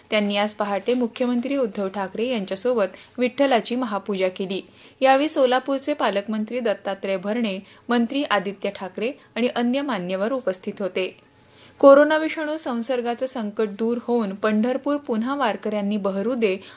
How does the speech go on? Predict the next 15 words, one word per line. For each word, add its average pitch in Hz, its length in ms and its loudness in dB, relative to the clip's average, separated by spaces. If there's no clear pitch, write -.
अशी 226 260 0
विठ्ठलाकडे 262 680 0
मागणी 196 380 -2
केल्याचं 196 640 -2
मुख्यमंत्री 254 580 -2
यावेळी 196 280 0
म्हणाले. 190 460 -2
दरम्यान, 196 400 6
आळंदीहून 277 640 0
संत 220 340 -4
ज्ञानेश्वर 208 540 -2
महाराज, 190 380 -2
देहू 247 400 4
इथून 269 320 -2
संत 220 240 -4